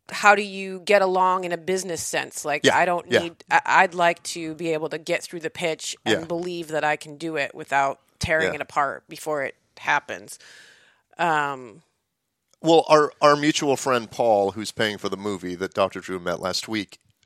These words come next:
Speaker 2: act told me, "If you can get rid of this financial stress and this clutter in your life," which isn't just all the junk that I own, it's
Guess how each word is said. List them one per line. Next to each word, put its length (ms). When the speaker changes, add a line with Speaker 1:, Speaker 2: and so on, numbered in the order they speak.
Speaker 2:
act 220
told 260
me, 260
"If 140
you 100
can 180
get 200
rid 140
of 80
this 180
financial 540
stress 500
and 140
this 180
clutter 520
in 100
your 140
life," 420
which 180
isn't 260
just 420
all 220
the 120
junk 420
that 100
I 120
own, 320
it's 220